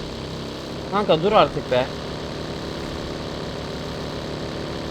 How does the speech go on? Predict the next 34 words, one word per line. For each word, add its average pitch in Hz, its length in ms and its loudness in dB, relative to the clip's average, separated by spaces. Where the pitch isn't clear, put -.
Buna 220 180 4
çarpsam 202 500 4
bir 180 60 0
şey 226 220 2
değişir 214 340 2
mi? 233 100 2
Değişmez. 180 380 4
O - 40 10
zaman - 440 10
şöyle - 240 10
yapalım. 143 280 10
Tamam. 175 240 6
Bir 254 100 4
saattir 233 400 8
kaçıyorum, 208 380 4
kurban 185 240 8
olurum. 147 360 4
Ya 202 120 12
arkaya 247 460 12
dönmek 277 300 12
istiyorum 277 400 12
ama 240 220 12
hazır 269 340 12
buraya 302 200 12
gelmişken 254 440 12
şu 262 180 6
bölgedekileri 269 600 12
de 254 100 12
bir 233 80 6
temizleyelim. 233 520 8
Kilimiz 247 420 6
hala 254 360 12
çok 233 220 4
güzel. 233 260 8